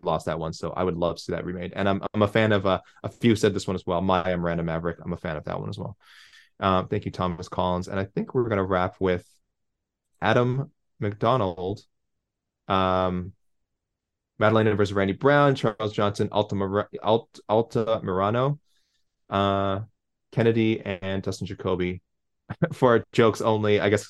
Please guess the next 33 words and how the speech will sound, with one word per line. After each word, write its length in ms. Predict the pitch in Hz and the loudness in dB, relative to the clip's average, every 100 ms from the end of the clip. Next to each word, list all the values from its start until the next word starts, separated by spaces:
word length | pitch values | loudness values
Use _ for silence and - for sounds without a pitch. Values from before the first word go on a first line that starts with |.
| - - | -18 -4
coming 180 | 104 98 | -2 0
off 140 | 92 | 0
two 100 | 110 | 0
eighty-one, 280 | 92 92 90 | 0 0 -2
uh, 160 | 95 - | -2 2
Dominic 380 | 113 113 104 113 | 2 4 2 4
Reyes, 240 | 104 98 | 4 4
Sam 220 | - 101 | 2 2
Alvey. 600 | 95 98 95 98 95 95 _ _ - | 4 2 2 0 0 0 _ _ -10
Uh, 40 | |
yeah, 220 | - 160 117 | 2 4 6
you 100 | 120 | 6
know 100 | 120 | 6
what? 80 | 120 | 4
That's 100 | 135 | 4
the 100 | 120 | 4
right 140 | 110 | 4
test 180 | 107 95 | 2 -2
for 80 | 101 | -2
both 200 | 95 90 | -4 0
guys. 280 | 92 80 | 0 2
I 60 | 101 | 4
want, 140 | 113 | 4
I 100 | 117 | 4
wanna 160 | 170 196 | 4 4
know 60 | 156 | 4
how 80 | |
much 160 | 131 113 | 4 4
they 80 | 113 | 2
have 160 | 98 | 2
left. 220 | 98 85 110 | 0 -2 0
I 40 | |
agree. 180 | 98 85 | 0 0